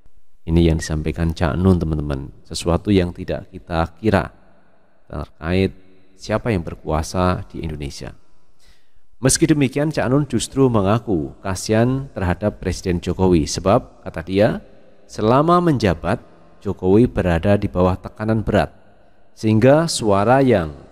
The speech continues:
dia sampaikan bukan menjadi satu-satunya keputusan mutlak. Anda jangan benci Jokowi, jangan benci Mega, atau jangan benci siapapun yang seakan-akan berkuasa. Anda harusnya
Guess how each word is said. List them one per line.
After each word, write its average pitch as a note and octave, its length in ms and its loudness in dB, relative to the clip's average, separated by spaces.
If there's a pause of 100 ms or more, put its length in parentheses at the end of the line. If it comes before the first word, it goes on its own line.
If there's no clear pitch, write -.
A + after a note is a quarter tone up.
(220)
dia F#2+ 320 0
sampaikan F#2 640 -2
bukan A2+ 640 -2
menjadi F#2 480 -2
satu-satunya A2 1200 0
keputusan F#2+ 560 -6
mutlak. - 400 -6 (1200)
Anda B2 240 6
jangan A2+ 240 2
benci A2 320 -2
Jokowi, F#2 560 2
jangan E2 320 -4
benci F2 400 -4
Mega, G2+ 560 2 (160)
atau A#2 320 2
jangan G2+ 320 2
benci G2 320 -2
siapapun G#2 640 0
yang E2 320 2
seakan-akan E2+ 640 -4
berkuasa. D#2 640 -6 (560)
Anda A2+ 560 4
harusnya G#2+ 720 0